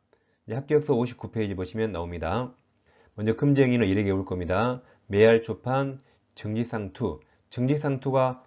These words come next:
무협지입니다. 무협지 이름이 보통 홍콩 영화 네 글자잖아요. 그 무협지가 꾸며낸 단편이에요. 그래서 정지상투 뒤에는 항상 꾸단, 꾸단이 나옵니다.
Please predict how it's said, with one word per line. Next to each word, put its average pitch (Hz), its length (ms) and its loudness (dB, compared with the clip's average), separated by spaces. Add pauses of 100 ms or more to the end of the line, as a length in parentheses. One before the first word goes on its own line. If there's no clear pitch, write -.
(100)
무협지입니다. 90 800 -2 (240)
무협지 127 420 2
이름이 120 520 2 (280)
보통 120 320 -4
홍콩 160 420 -4
영화 123 220 2
네 110 180 0
글자잖아요. 107 840 -2 (240)
그 - 80 -8
무협지가 110 640 2
꾸며낸 156 640 -2
단편이에요. 101 800 -4 (440)
그래서 98 160 -8
정지상투 131 760 0
뒤에는 113 480 0 (260)
항상 123 400 -6
꾸단, 139 560 0
꾸단이 135 400 0
나옵니다. 82 640 -4